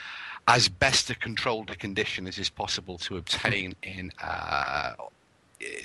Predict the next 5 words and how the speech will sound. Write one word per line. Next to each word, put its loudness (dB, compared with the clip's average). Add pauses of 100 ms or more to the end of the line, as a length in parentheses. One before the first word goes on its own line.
you -2
know, -4
somebody's 0
property. 0 (720)
Um, 6